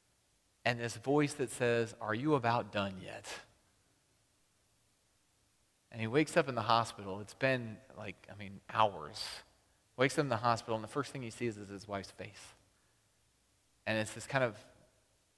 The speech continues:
melting of just tears that start flowing of recognizing what he had done to her. How he had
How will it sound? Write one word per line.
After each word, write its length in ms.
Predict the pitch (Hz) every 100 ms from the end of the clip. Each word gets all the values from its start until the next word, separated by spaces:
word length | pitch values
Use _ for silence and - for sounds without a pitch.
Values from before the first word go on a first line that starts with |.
| _ -
melting 1080 | 110 117 123 127 131 - 107 87 90 101 -
of 240 | 107 98
just 360 | - 107 - -
tears 420 | - 143 135 120
that 140 | 113
start 280 | - 113 101
flowing 480 | - 120 120 113 107
of 140 | 98
recognizing 680 | 113 113 110 107 107 104 101
what 200 | 104 107
he 160 | 107
had 160 | 104 98
done 200 | 98 92
to 60 | 95
her. 260 | 101 98 - _ _ _ _ _ _ _ _ -
How 280 | - 139 139
he 180 | 131
had 300 | 123 120 107